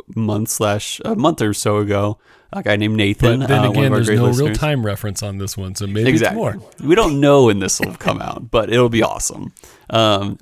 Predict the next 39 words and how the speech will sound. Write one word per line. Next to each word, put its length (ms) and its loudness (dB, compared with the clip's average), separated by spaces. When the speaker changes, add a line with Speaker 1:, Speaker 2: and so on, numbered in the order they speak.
Speaker 1:
one 240 2
of 120 -2
our 240 4
Patreon 520 -2
supporters 520 -4
at 140 -4
one 180 2
point 280 2
in 60 -2
time, 460 -4
uh, 180 0
Speaker 2:
<laughs> 20 -6
Speaker 1:
supported 460 0
us 320 2
for 140 0
a 60 0
certain 200 0
amount 200 4
of 40 0
month, 280 2
and 140 -4
he 180 -4
got 200 2
some 200 -2
goodies 360 0
himself, 760 -2
uh, 240 -4
including 680 0
a 120 -2
cool, 500 0
uh, 180 0
chill 220 0
filtered 400 -2
whiskey 240 0
glass, 380 2
not 160 -4
your 80 2
average 260 0
Glencairn. 840 2